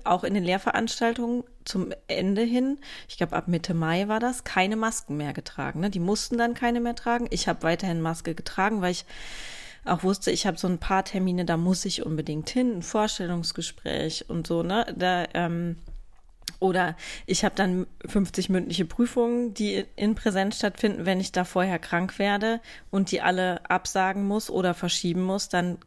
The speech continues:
hassen mich fünfzig Leute plus meine Kollegin, mit der ich die zusammen gemacht habe. Äh, wenn ich danach krank bin, nachdem ich fünfzig mündliche Prüfungen abgenommen habe,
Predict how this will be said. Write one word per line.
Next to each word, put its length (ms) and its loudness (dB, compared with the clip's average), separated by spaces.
hassen 380 0
mich 200 0
fünfzig 520 0
Leute 300 0
plus 340 0
meine 180 0
Kollegin, 400 0
mit 140 -2
der 100 4
ich 80 0
die 160 -6
zusammen 400 0
gemacht 340 -2
habe. 360 0
Äh, 240 2
wenn 160 4
ich 100 -2
danach 400 2
krank 380 0
bin, 280 2
nachdem 380 2
ich 140 -4
fünfzig 400 -2
mündliche 320 0
Prüfungen 360 0
abgenommen 480 0
habe, 160 0